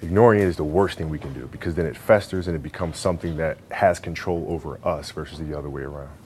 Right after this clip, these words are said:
We rise, but we rise step by step. It's not one quantum leap, right? So, you know, I see too many kids get so discouraged because they're expecting to make this quantum leap, and when that quantum leap doesn't come,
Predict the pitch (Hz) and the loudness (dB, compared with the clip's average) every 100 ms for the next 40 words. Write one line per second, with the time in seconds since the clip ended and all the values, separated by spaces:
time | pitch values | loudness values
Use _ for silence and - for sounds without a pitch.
0 | - 85 82 76 90 85 73 73 - - | -16 -6 -2 6 8 8 6 -2 -10 -12
1 | 64 69 87 78 85 80 71 - 76 - | -10 -4 -2 4 6 6 2 -2 -2 -2
2 | 58 - - - - - - - - - | -6 -6 -10 -10 -12 -20 -20 -20 -20 -20
3 | - - - - - - - - 92 85 | -20 -20 -20 -20 -20 -18 -16 -4 0 0
4 | 87 80 - 90 78 - 76 78 85 - | 0 -2 -2 -2 -2 -6 -6 -4 -6 -8
5 | - - - - - - - 69 71 - | -18 -18 -20 -20 -20 -20 -8 -6 -6 -8
6 | 82 71 67 - - - - - 73 - | -6 -6 -8 -16 -20 -20 -14 -6 -6 -4
7 | 87 80 - - - 113 95 85 - 92 | -4 -4 -12 -12 -2 2 2 0 2 0
8 | 71 71 - - - - - 101 78 - | 0 -6 -8 -10 -16 2 6 6 4 -2
9 | 98 87 76 - 82 82 78 82 73 - | 0 0 -2 -10 -6 -4 -2 -4 -4 0
10 | 101 98 82 82 78 78 - - 117 113 | 0 0 -4 -4 -6 -8 -12 -8 -4 -4
11 | 92 90 82 98 78 82 85 82 - - | -4 -4 -2 -2 -2 -4 -4 -4 -4 0
12 | 113 95 98 95 95 - 92 82 71 - | 0 0 -2 -2 -2 -4 -6 -6 -8 -2
13 | 92 78 | -2 -2